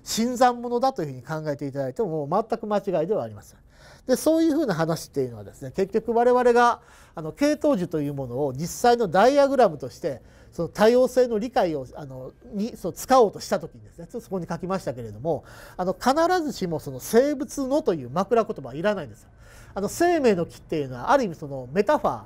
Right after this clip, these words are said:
あの、比喩でしてですね、これは要するにいろんなオブジェクトの関係性を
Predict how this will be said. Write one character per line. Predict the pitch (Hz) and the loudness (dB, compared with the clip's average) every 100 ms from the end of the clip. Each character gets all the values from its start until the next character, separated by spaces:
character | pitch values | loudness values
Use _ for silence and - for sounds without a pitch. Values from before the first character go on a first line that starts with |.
| - | -16
あ | 135 | -18
の、 | 123 | -16
比 | - 269 | -4 0
喩 | 196 - - | 0 -4 -16
で | - | -16
し | 208 | -14
て | - | -16
で | |
す | - | -20
ね、 | - - - - - | -20 -20 -20 -6 2
こ | |
れ | 294 | 4
は | 285 | 4
要 | 311 | 2
す | 240 | -6
る | 175 | -8
に | 185 | -4
い | 220 | -2
ろ | 320 | -2
ん | 349 330 | -4 -6
な | 320 | 0
オ | 285 302 | 2 2
ブ | 294 | 0
ジ | 214 | 0
ェ | 165 | -2
ク | - | -4
ト | 123 | -10
の | 139 160 104 - - | -4 -4 -6 -16 -10
関 | - 226 220 | -2 -2 0
係 | 220 208 | 2 4
性 | 202 190 170 | 2 0 0
を | 175 170 | 0 0